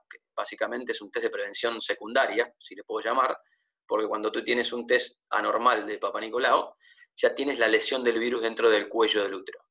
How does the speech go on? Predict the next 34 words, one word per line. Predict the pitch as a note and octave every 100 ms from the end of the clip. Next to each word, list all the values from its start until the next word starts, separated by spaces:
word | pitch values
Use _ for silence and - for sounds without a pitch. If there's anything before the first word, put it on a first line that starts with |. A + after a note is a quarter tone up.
| _
¿no? | - D#3 - _ _ - - - _ -
Obviamente | A2+ A#2 A#2+
esa | A#2
lesión | A2 A2 C#3
no |
es | A#2
una | A2
lesión | G#2 B2+
maligna, | C3+ F3 F3 G#3
sino | A2+ A2+
que |
tienes | - A#2
que | A2 -
cuidar | G#2+ A#2 B2+ - _ _ _
que | G2+
esa | F#2+ G#2
lesión | G#3 B2 A#2+ B2
posterior | A#2 - A#2 A#2
no | B2+ B2+
se | G#2 G2 F#2 _ _
malignice. | G2+ G2+ F#2+ G2 F#2 - - _ _ - - - - - _ -
Eh, | A2+ A2+ - -
hubo | C3 B2+
una, | B2+ A#2+ A#2 A#2 A2+
una | B2 B2
empresa | A#2+ - - G#3+ -
que | A2
l-, | G#2+ - - - G#2+ -
lanza | A2+ B2 C3+ -
al | A#2
mercado | A#2 A#2 B2 C3+ C3 A#2 -
una | A2+
tecnología | - A2+ A2 A2 - A2+ A2 G#2+ A2 G#2 G2
superior, | - B2 F3 F#3 - -